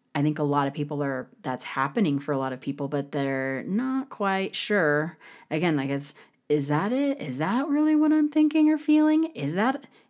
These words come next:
am I hearing that? And did I," you know, and so it's just this part of us that's really being called to start to trust that. Yeah, we wanna really trust our capacity to be able to tune in, to hear that higher,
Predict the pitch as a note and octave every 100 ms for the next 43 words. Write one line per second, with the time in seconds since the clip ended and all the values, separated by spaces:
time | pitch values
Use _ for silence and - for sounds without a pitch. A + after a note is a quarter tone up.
0 | _ _ D#3 F3+ G#3+ G#3+ C#4 D4+ D#4 D#4+
1 | D#4+ D4+ - D#3 D#3+ E3+ F3+ - - -
2 | F3+ E3+ F3 F3 - - - - G#3+ G3+
3 | G3 G3+ G3 G#3 - G3 - - - A3
4 | C4 A#3 G3+ F3+ E3+ F3 E3+ G3 A3 A#3+
5 | A#3+ G3+ F#3 F3 E3 - E3 D#3 D3 D3
6 | E3 D3+ D3 C#3+ - D#3+ - D#3+ D3 D3
7 | - - _ _ - F3 D#3+ - - D3+
8 | D3 G#2+ _ _ _ _ _ _ - A#3+
9 | F3 D3+ G#3 A#3+ C4+ C#4 C#4 C4 - -
10 | - F3 F3 C#3 - D#3 D3+ E3 D3+ -
11 | D#3 D3+ - D3 C3+ - C#3 C#3+ D3 C#3+
12 | - C#3 B2+ C3 - - - _ - -
13 | F#3 F3 E3+ D3 C3+ D3 - F3 E3+ E3
14 | D#3+ D3+ - D#3 D3 C#3 C3+ -